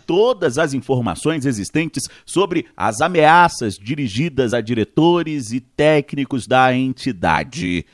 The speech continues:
Os servidores da Anvisa foram ameaçados após aprovarem a vacina da Pfizer contra a covid dezenove para uso de crianças entre cinco e onze anos.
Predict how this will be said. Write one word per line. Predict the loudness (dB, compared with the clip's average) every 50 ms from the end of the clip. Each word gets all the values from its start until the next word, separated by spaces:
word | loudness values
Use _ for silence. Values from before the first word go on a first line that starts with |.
| _ _ _ _ _ _ _ -6 -2
Os | 2 2 2 2 2 2
servidores | 0 0 2 2 0 2 4 4 4 4 2 2
da | 2 2 4
Anvisa | 4 2 2 2 2 4 2 2 0 -2 -4
foram | -2 -2 -2 0 0 0
ameaçados | 0 0 0 0 0 -2 0 4 4 4 4 4 2 2 2
após | 0 0 2 2 2 2 2 0 -4 -12 -20 -20 _ _
aprovarem | 2 2 2 0 2 4 4 4 6 6 6 6 6 4 4 2 -2 -2
a | -2
vacina | -2 -4 -6 -4 -6 -6 -4 -2
da | -4 -4
Pfizer | -4 -2 0 0 0 0 -2 -6 -8 -10 _ 0
contra | 2 2 2 2 0 -2
a | 2
covid | 2 2 2 2 -2 0
dezenove | -2 0 0 0 0 2 2 2 2 2 -2 -4 -6 -14 _ _ _
para | -2 0 0 0
uso | 0 -2 -2 -4 -6 -6 -6 -8 -8 _ _ _ _ _
de | -10 -10 -8
crianças | -8 -4 0 0 2 2 2 0 -2 -2 -2 -2 0
entre | -2 -2 -4 -4 -4 -4 -4 -4 -8
cinco | _ -14 -12 -6 0 2 4 4 4 2 0 0 -2 -2 -2 _ _ -8
e | -2 2 4
onze | 6 6 6 2 0 -4 -2 0 2
anos. | 2 2 2 0 -2 -6 -8 -10 -12 -12